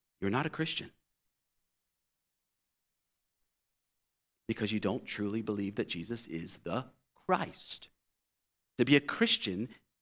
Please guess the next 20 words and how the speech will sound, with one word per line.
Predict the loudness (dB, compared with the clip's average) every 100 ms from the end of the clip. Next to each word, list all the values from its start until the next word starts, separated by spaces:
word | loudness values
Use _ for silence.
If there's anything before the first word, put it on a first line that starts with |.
| _ 6
means | 8 8
to | 6
believe | 6 8 8 8
that | 8
Jesus | 6 4 2 4
is | 0 6
the | 4 4 -18 _
Christ. | 6 8 10 6 -4 -10 2
To | 8
believe | 10 10
that | 10
Jesus | 10 8 8
is | 6 6
the | 4
Christ | 8 10 10 8
means | 8 10 10
you | 8 8
know | 10 12 12 12 12
that | 12
he | 10